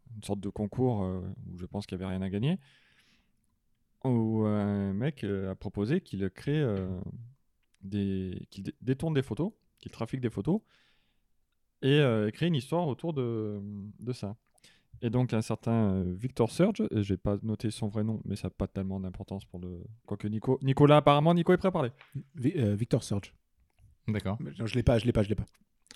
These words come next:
Speaker 1: Oh, non, c'est
Speaker 3: On ouvre une parenthèse,
Speaker 1: Eric,
Speaker 3: le
Speaker 1: euh,
Speaker 3: podcast le moins informé d'Internet.
Speaker 1: Eric Knudsen. Désolé pour lui, j'ai très mal prononcé son nom, j'ai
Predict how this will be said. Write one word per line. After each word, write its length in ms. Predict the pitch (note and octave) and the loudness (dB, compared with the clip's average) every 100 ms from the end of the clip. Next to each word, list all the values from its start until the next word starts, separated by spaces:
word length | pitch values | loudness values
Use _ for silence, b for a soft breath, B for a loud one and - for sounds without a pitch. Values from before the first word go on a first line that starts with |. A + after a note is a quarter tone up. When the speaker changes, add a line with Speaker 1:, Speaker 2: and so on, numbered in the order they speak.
| b b | b b
Speaker 1:
Oh, 280 | A#2+ B2 B2+ | 2 4 6
non, 160 | C3 C#3 | 4 6
c'est 80 | |
Speaker 3:
On 80 | G#2+ | 10
ouvre 160 | A#2 A#2+ | 10 10
une 100 | G2 | 8
parenthèse, 260 | F#2+ E2+ | 8 10
Speaker 1:
Eric, 180 | F2+ G#2 | 10 10
Speaker 3:
le 100 | G2 | 10
Speaker 1:
euh, 120 | F#2+ | 10
Speaker 3:
podcast 300 | F#2+ - A2 | 8 6 4
le 80 | G2 | 6
moins 240 | F2+ G2 F#2+ | 8 8 8
informé 300 | F2+ E2+ E2 | 6 6 6
d'Internet. 320 | D#2 D#2+ D#2+ | 4 4 6
Speaker 1:
Eric 420 | G#3+ E3 D#3 - | 6 6 2 2
Knudsen. 1300 | D#3+ F3+ F#3+ C3+ A#2+ - C#3 E3+ - A#2+ C3 C3 D#3 - _ | 6 8 8 6 -6 -4 4 4 4 2 8 10 8 -2 _
Désolé 400 | - B2+ B2 C3 | 0 2 4 4
pour 140 | B2+ B2 | 4 4
lui, 160 | C3+ | 4
j'ai 160 | A2+ G#2 _ | 2 0 _
très 120 | - | -2
mal 160 | D3+ D3+ | 2 2
prononcé 340 | - C3 C3 A#2+ | 2 -2 -2 -4
son 100 | B2 | -2
nom, 100 | C3 | -2
j'ai 100 | B2 | -4